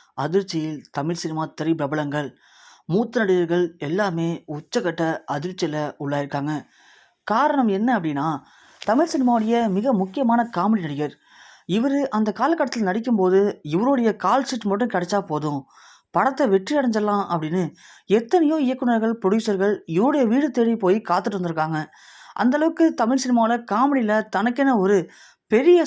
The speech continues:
சாம்ராஜ்யத்தையே உருவாக்குனவர் தான் காமெடி நடிகர் கவுண்டமணி. இவரு பயங்கரமா கவுண்டர் கொடுப்பாரு. அதனாலேயே இவருக்கு பேரு கவுண்டமணின்னு வச்சாங்க. தமிழ் சினிமால கவுண்டமணி செந்தில் கூட சேர்ந்ததுக்கு அப்புறம் இன்னும் அந்த ப-,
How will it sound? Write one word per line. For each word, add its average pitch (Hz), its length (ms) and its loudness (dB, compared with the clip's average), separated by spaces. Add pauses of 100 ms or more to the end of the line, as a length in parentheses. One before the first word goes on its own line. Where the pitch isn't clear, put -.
(100)
சாம்ராஜ்யத்தையே 269 680 2
உருவாக்குனவர் 214 420 0
தான் 214 340 0 (600)
காமெடி 247 240 2
நடிகர் 226 520 0
கவுண்டமணி. 170 500 2 (640)
இவரு 294 240 2 (360)
பயங்கரமா 294 520 2
கவுண்டர் 226 320 0
கொடுப்பாரு. 170 560 0 (240)
அதனாலேயே 247 640 2
இவருக்கு 208 320 -4
பேரு 240 460 2
கவுண்டமணின்னு 214 540 2
வச்சாங்க. 160 360 -2 (460)
தமிழ் 196 300 0
சினிமால 220 440 2
கவுண்டமணி 202 640 2 (200)
செந்தில் 226 280 4
கூட 254 200 0
சேர்ந்ததுக்கு 208 320 2
அப்புறம் 190 440 2 (280)
இன்னும் 240 500 4 (520)
அந்த 160 380 0 (100)
ப-, 156 160 -2